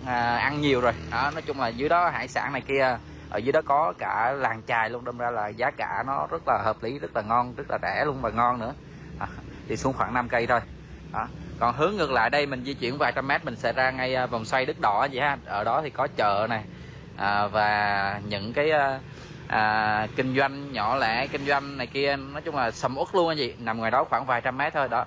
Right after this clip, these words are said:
vòng xoay đó mình, à, à, gặp ngay vòng xoay đó là mình, à, rẽ phải mình đi về huyện Xuyên Mộc này. À, mình đi được Bình Thuận này. Còn rẽ, à,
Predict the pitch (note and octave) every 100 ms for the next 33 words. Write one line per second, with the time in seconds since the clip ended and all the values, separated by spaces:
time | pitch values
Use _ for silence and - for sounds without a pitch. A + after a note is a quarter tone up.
0 | - - - G#2+ C3 B2 C#3+ C3+ A2 G#2+
1 | G#2+ G#2 G#2 G2+ - - - - G2 G2+
2 | G#2+ A#2 A#2 A2 A#2 B2 C#3 A2+ G#2+ G#2+
3 | G#2 G2+ G#2+ G2+ G#2+ B2 A#2 A2+ A2+ G#2+
4 | G#2+ G#2 C3 B2+ G#2 A2 - - G#2 G#2
5 | A#2 B2+ A#2+ A#2+ A2 A2+ A2 A2 B2 A#2+
6 | - - - - G#2+ G#2 G2+ G#2 C3 E3
7 | C#3+